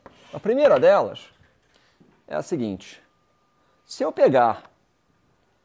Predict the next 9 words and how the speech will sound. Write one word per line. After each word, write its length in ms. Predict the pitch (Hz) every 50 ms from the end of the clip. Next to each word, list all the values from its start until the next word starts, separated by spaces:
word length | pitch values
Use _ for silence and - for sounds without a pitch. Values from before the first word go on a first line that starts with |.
| _ _ _ _ _ _ _ _ _ _ _ _ _ _ _ _ _ _ _ _ _ _ _ _ _ _ _ _ _ _ _ _ _ _ _ _ _ _ _
θ 400 | - 185 196 226 - - 214 196
um 300 | 165 165 190 196 208 208 202 - - - _ _ _ - - - _ - - - _ _ _ - -
de 140 | 123 156 165
t 300 | - 143 135 123 104 - - - _ _ _ _ _ _ _ _ - - - -
igual 160 | 113 123 123
a 100 | 123 127
ômega 340 | 143 160 175 175 160 147 143
um 180 | 143 143 135
t 340 | 127 - - 139 156 185 202